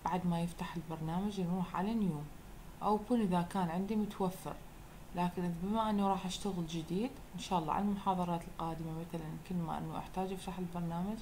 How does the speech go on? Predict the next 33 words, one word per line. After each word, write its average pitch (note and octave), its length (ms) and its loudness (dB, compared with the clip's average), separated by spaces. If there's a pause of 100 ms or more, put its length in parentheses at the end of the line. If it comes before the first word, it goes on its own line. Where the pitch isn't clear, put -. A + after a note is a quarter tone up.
(460)
أروح F#3+ 360 2
أوبن F#3+ 320 2
على F3+ 180 2
الامتداد E3+ 680 0
اللي D#3 220 -2
أنا F3 140 2 (140)
extension E3 540 -4 (180)
مسويته G3+ 540 -2 (320)
وأكمل E3+ 480 2
عليه F3+ 260 2
العمل. D3+ 340 -2 (480)
لكن F#3 260 2
حاليًا F#3 340 4
بما G3 340 4
أنه F3+ 140 4
إحنا F#3 200 2
بدنا E3+ 280 2
نبلش F3 260 0
أول E3 280 0
خطوة A#3 400 0
فنقول E3 320 2
له A3+ 60 2
نيو. D#3+ 280 2 (600)
شنو C4 200 2
هي B3 60 6
الخطوات G3+ 560 2
اللي F3+ 220 2
يطلبها؟ C#3+ 460 -4 (460)
أول G#3 280 6
شي G3 180 4
دا F3+ 120 4
يقول G3 320 2
لك G#3+ 100 2